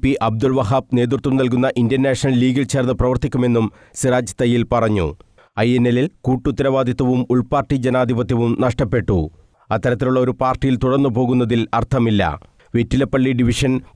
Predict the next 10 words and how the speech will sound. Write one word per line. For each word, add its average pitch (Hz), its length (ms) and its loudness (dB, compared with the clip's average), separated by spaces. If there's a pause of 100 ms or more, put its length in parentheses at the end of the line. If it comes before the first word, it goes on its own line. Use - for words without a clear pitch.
(100)
വേണ്ട 127 220 0 (240)
എന്ന് 117 200 2 (320)
എന്തടിസ്ഥാനത്തിലാണ് 127 880 0 (320)
സംസ്ഥാന 131 400 0
നേതാക്കൾ 127 360 0 (100)
പറഞ്ഞതെന്ന് 123 500 2 (140)
അറിയില്ല. 107 420 2 (460)
തനിക്ക് 123 340 0
സീറ്റ് 131 300 0
ലഭിക്കരുത് 127 460 0